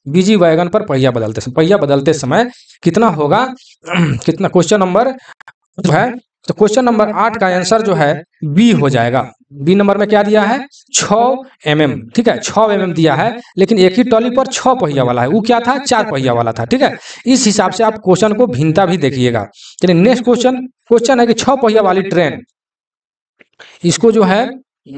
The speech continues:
थोड़ा सा pencil ले लें। देखिए छह पहिया वाली, वाली trolley के लिए wheel trade व्यास में अनुमेय भिन्नता एक ही wagon पर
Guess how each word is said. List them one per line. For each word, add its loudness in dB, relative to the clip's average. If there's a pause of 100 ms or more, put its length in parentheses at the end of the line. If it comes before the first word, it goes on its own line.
(380)
थोड़ा 2
सा -2
pencil 0
ले 2
लें। -2
देखिए 2
छह 0
पहिया 0
वाली, 0 (440)
वाली 0
trolley 0
के 0
लिए 2
wheel 2
trade 2
व्यास 0
में 2
अनुमेय 2
भिन्नता 0 (360)
एक 2
ही 4
wagon 0
पर 0